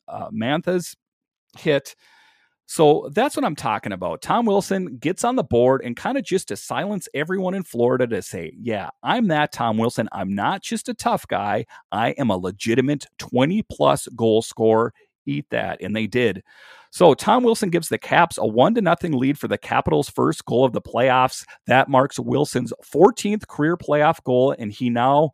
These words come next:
has a goal in six straight playoff appearances. Anthony Mantha and Justin Schultz were each credited with Wilson's power play goal.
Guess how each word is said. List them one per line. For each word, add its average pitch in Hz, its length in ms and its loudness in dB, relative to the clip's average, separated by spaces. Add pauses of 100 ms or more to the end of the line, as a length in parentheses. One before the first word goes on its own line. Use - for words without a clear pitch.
(300)
has 127 260 0
a 110 120 0
goal 127 440 4
in 107 200 -6
six - 360 -4
straight 131 400 -2
playoff 123 440 0
appearances. 123 760 -2 (320)
Anthony 101 380 -2
Mantha 98 360 -2
and 104 160 -4
Justin 113 440 0
Schultz 196 440 0
were 117 200 0
each 233 260 -8
credited 98 440 -2
with 95 180 -4
Wilson's 110 400 -2
power 123 260 4
play 127 240 0
goal. 135 320 4